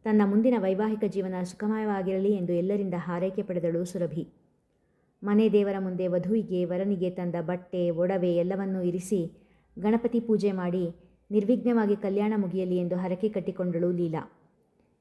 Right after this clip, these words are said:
ಎಲ್ಲರೂ ಹೋಳಿಗೆ ಪಾಯಸದ ಊಟ ಉಂಡು ಸಂಜೆಯ ಕಲಾಪಕ್ಕೆ ಅಣಿಯಾದರು. ಇಲ್ಲಿಗೆ ಇಂದಿನ ಸಂಚಿಕೆ ಮುಗಿಯಿತು. ಮುಂದಿನ ಸಂಚಿಕೆಯಲ್ಲಿ ಸುರಭಿಯ ಮದುವೆ ನೋಡೋಣ.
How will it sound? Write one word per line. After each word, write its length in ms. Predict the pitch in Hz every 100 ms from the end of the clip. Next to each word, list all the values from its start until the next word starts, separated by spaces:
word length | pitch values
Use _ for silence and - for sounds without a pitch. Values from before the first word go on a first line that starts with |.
| -
ಎಲ್ಲರೂ 380 | 208 214 226 247
ಹೋಳಿಗೆ 380 | 214 214 226 226
ಪಾಯಸದ 420 | 208 185 185 190
ಊಟ 300 | 190 185 202 190
ಉಂಡು 520 | 175 170 175 160 175
ಸಂಜೆಯ 480 | - 208 190 208 196
ಕಲಾಪಕ್ಕೆ 640 | 190 180 175 180 - 180
ಅಣಿಯಾದರು. 840 | 156 - 185 185 175 160 147 - _ _ _ _ _ _ _ _ - _ _ _ -
ಇಲ್ಲಿಗೆ 320 | 220 214 208
ಇಂದಿನ 340 | 208 220 220 220
ಸಂಚಿಕೆ 440 | 214 196 180 -
ಮುಗಿಯಿತು. 720 | 185 175 175 175 202 285 - _ _ _ _ _ -
ಮುಂದಿನ 320 | 226 240 262
ಸಂಚಿಕೆಯಲ್ಲಿ 880 | 247 226 202 - 208 185 214 180 - -
ಸುರಭಿಯ 460 | - 233 180 208
ಮದುವೆ 320 | 214 175 185
ನೋಡೋಣ. 320 | 185 165 151